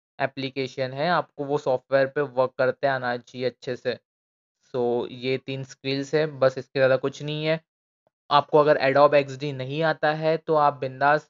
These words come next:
YouTube पे सर्च कर सकते हो, आपको मिल जाएगा। Every detail information regarding Adobe एक्स डी YouTube पे अवेलेबल है, तो आप वो सीख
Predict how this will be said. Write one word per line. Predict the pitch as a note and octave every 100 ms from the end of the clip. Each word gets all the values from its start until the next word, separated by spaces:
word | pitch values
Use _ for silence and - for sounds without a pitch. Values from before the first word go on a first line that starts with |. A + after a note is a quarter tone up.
| _
YouTube | C#3+ C3+ -
पे | C#3+ C#3
सर्च | C3 B2+ -
कर | - C#3+
सकते | D3 - D#3+
हो, | D3+ D3+
आपको | C#3 - C3+
मिल | C3 D3+
जाएगा। | D#3 D#3 D#3 -
Every | D3 C3 C#3+ D3+
detail | C#3+ - D3+
information | C#3+ C3+ D3 C#3+ C#3+ D3 C#3+
regarding | C3+ C#3 C#3+ C#3
Adobe | C3 C#3
एक्स | C#3+ C3
डी | C3 E3+ _ _ -
YouTube | C3+ C3 C#3 -
पे | D#3+
अवेलेबल | C#3 C3+ C#3 B2+ C#3 C#3+
है, | C#3+ C3 A2 _ _ _
तो | C3+
आप | C3 C3
वो | D3
सीख | C#3+ C3+